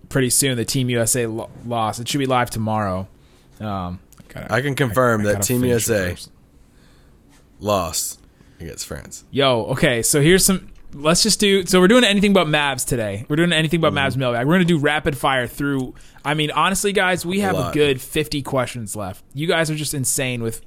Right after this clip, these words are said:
Speaker 1: sending in questions. Uh, and this is the last one of the summer, <laughs> so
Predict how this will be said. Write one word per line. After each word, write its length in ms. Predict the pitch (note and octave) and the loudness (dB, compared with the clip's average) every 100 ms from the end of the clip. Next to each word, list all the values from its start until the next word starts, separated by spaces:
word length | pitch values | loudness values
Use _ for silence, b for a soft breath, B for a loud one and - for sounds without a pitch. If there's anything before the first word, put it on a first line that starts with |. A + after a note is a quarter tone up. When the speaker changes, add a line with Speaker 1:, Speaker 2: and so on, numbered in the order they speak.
| - - | -20 -16
Speaker 1:
sending 300 | - B2+ A#2+ | -8 -6 -6
in 100 | A2+ | -8
questions. 580 | A2 G2+ - F#2 F#2 - b b b b | -8 -8 -8 -8 -10 -12 b b b b
Uh, 160 | A#2+ A2+ | -8 -6
and 100 | B2+ | -4
this 120 | C3+ | -2
is 60 | D#3+ | 0
the 60 | C#3+ | 0
last 260 | C#3+ C#3 | 0 0
one 100 | D#3 | -2
of 60 | D3 | -2
the 40 | C3 | -2
summer, 360 | D#3 D3 G2 | -2 -2 -2
<laughs> 0 | |
so 460 | G3 D#3+ - E3 | 2 2 4 2